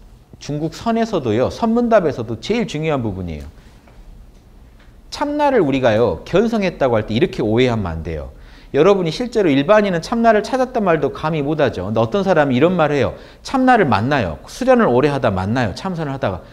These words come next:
"아, 참나를 찾았어요. 근데 참나가 사라졌어요." 그러는 사람이 나와요. 자, 공부를 꽤 했을 때 나오는, 이제 했을 때 나오는 그 잘못된 말이죠. 참나를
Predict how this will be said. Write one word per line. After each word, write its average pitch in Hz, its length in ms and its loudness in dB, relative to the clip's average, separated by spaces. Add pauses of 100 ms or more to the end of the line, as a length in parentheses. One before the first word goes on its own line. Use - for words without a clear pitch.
(320)
"아, 190 220 4
참나를 254 380 2
찾았어요. 226 720 0 (720)
근데 - 100 -18
참나가 269 380 0
사라졌어요." 247 720 4
그러는 110 260 0
사람이 85 300 -8
나와요. 69 260 -14 (460)
자, - 160 -6 (340)
공부를 220 460 0
꽤 254 180 2
했을 262 260 -4
때 214 120 2
나오는, 143 420 2
이제 104 640 -2 (400)
했을 254 320 -4
때 202 120 2
나오는 110 580 0 (300)
그 - 160 -16 (320)
잘못된 117 440 -2
말이죠. 85 400 -6 (1040)
참나를 220 640 0